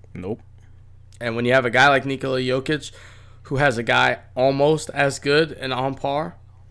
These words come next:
Speaker 2: it's a little bit scary. And then there's depth
Speaker 1: It's a scary sight,
Speaker 2: everywhere.
Speaker 1: without a doubt.
Speaker 2: And I, and I do believe <clears throat> that you're gonna see this team try and make a trade for another big name. Just, just, I'm just gonna throw that out there.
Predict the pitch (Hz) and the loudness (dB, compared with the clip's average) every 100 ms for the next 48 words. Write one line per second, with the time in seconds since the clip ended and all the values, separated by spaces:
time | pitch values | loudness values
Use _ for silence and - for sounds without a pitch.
0 | - - - - - - - - - - | -20 -20 -20 -20 -20 -20 -20 -20 -20 -20
1 | - 127 175 160 139 - 98 101 - - | -18 -6 0 0 0 -6 -8 -10 -14 -20
2 | - - 135 143 135 131 123 101 - 117 | -20 -10 0 2 2 0 -2 -4 -4 -4
3 | 110 101 - 170 165 107 160 117 107 113 | -2 -8 -2 2 2 2 0 0 0 -2
4 | 101 117 78 - - - 147 147 143 151 | 0 -4 -4 -12 -20 0 2 2 0 -2
5 | 151 143 123 143 190 202 170 151 151 123 | 0 0 0 -4 -2 0 -2 -2 -4 -6
6 | 101 - - - - - 151 139 98 98 | -10 -16 -20 -20 -8 -6 -4 -6 -8 -8
7 | 104 117 117 131 139 127 - 135 123 113 | -4 -2 0 0 0 -2 -2 -2 -2 -2
8 | 139 110 - 120 117 113 104 - 120 110 | -4 -4 0 0 0 -2 -6 -6 -6 -6
9 | 110 110 113 104 110 113 104 98 104 101 | -8 -6 -6 -4 -4 -4 -6 -6 -8 -8
10 | 101 85 82 110 - - - - - 104 | -12 -14 -16 -18 -20 -20 -20 -18 -12 -12
11 | - - 107 - - - 113 113 - 107 | -12 -12 -12 -12 -14 -10 -8 -8 -8 -10
12 | 92 104 104 107 104 95 85 - - | -8 -10 -8 -6 -8 -10 -18 -20 -20